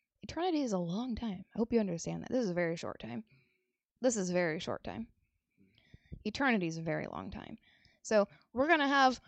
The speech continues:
this is why I joke around, you know, with my angels. Yeah, we've got an eternity to, like, dick around and do all the fun kind of things and, you know, whatever. What are we gonna do right now? Holy focus. If it's time for you to just have fun and relax and heal,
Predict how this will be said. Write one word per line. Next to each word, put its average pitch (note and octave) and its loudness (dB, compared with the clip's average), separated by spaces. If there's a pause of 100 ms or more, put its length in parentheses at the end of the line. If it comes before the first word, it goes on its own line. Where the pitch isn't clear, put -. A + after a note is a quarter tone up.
(260)
this C#4+ 4
is C4+ -4
why B3+ 10
I A#3+ 8
joke A#3 4
around, G#3+ 4 (260)
you G#3+ -2
know, G3 0
with G3 2
my G3 -2
angels. G3 -2
Yeah, A3+ 4
we've C4+ 2
got B3 8 (220)
an A3 -2
eternity G#3 0
to, F#3 0
like, F#3 -4
dick G3+ -2
around F#3+ 4
and F#3 -4
do F#3+ 2
all F3+ 4
the F#3 -4
fun F#3 -4
kind F#3 -6
of F3+ -6
things F#3 -6
and, F3+ -12
you G3 -4
know, E3+ -6
whatever. G3+ 4 (540)
What A3+ 6
are - 8
we C4 4
gonna B3+ 4
do B3 4
right B3 2
now? D4+ -2 (400)
Holy C4 4
focus. B3 -2 (680)
If G#3 -2
it's A3+ -2
time D#4+ 0
for D#4 -2
you D4 2
to A#3+ -2
just A#3 -2
have B3 2
fun B3 2
and G#3+ -2
relax G#3 -2
and G3 -4
heal, B3+ 0